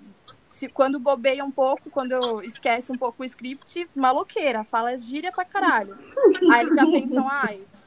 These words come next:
esse, essa festa, Perifa no Toque, o nome da festa, deve acontecer no Bueiro, né?" Tipo, é essa visão que eles têm. Aí eu fiz questão de convidar eles e falar, "Não, é aqui na Trekkers mesmo." "Ai, mas na Trekkers, aquela na frente da Natura Musical?" Eu, "Sim, naquela mesmo."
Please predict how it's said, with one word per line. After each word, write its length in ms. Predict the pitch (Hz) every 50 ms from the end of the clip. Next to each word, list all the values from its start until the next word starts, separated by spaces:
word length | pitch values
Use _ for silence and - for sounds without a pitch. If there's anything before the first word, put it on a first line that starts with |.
| _ _ -
esse, 160 | 220 226 - -
essa 300 | - 233 226 - 254 240
festa, 340 | - - 247 226 240 - 247
Perifa 460 | - - 262 262 294 359 - - 427
no 100 | 415 440
Toque, 340 | - - 330 262 247 - 269
o 20 |
nome 180 | 247 247 247 233
da 100 | 247 254
festa, 380 | - 285 240 196 185 _ - 202
deve 180 | 214 214 220
acontecer 400 | 240 - - 254 254 - - - 226
no 220 | - 277 311 302
Bueiro, 380 | - 480 - 269 233 208 202 202
né?" 180 | 208 202 202 226
Tipo, 200 | - - - 233
é 80 | 208 226
essa 160 | 233 - 302
visão 280 | 294 320 302 302 302
que 80 | 302 302
eles 160 | 285 339 349
têm. 240 | - 381 381 208 196 - - - 719 - - - - - - _ _ - - - _ _ -
Aí 240 | - - 277 294 320
eu 100 | 320 330
fiz 160 | - 349 339
questão 540 | - - 403 440 440 - - 453 427 427 427
de 100 | 403 381 -
convidar 520 | 392 359 339 320 339 269 330 330 339 359
eles 160 | 349 339 302
e 60 | 349
falar, 240 | - 427 415 427 453
"Não, 380 | 480 - 539 523 494 480 427 381
é 60 | 359
aqui 180 | 359 - 370 359
na 120 | 359 403
Trekkers 520 | - - 508 453 349 359 - 359 359 320
mesmo." 400 | 381 370 320 294 285 269 - - -
"Ai, 200 | - - 359 453 480
mas 180 | 415 339 - -
na 160 | 285 277 277
Trekkers, 440 | - - 262 277 349 - - 440 -
aquela 260 | 311 - 302 277 262
na 100 | 262 269
frente 260 | 254 - 277 285 -
da 80 | - 302
Natura 240 | 285 269 285 269 254
Musical?" 320 | 240 233 - - 381 370
Eu, 120 | 330 381 415
"Sim, 320 | - - 571 508 453 415
naquela 360 | 381 294 302 - 330 330 359 415
mesmo." 360 | 494 523 453 370 320 339 349